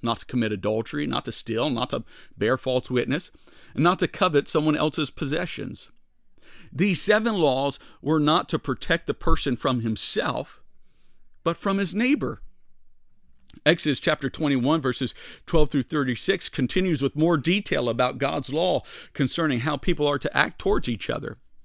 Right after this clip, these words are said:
These laws are all reasonable and do not infringe on the rights of the individual. America is founded on these principles.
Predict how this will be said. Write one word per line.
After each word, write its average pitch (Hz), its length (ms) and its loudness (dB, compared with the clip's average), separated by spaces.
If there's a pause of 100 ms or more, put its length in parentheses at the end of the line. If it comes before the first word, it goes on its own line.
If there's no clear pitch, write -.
(340)
These 185 260 2
laws 180 320 4
are 135 320 2 (340)
all 185 300 6
reasonable 139 720 2
and 135 180 2
do 156 120 0
not 175 220 2
infringe 170 440 0
on 123 100 0
the 113 100 0
rights 127 320 -2
of 139 100 -2
the 135 120 2
individual. 139 560 -4 (540)
America 165 480 4
is 135 160 4
founded 180 420 2
on 120 140 2
these 113 200 -4
principles. - 640 -10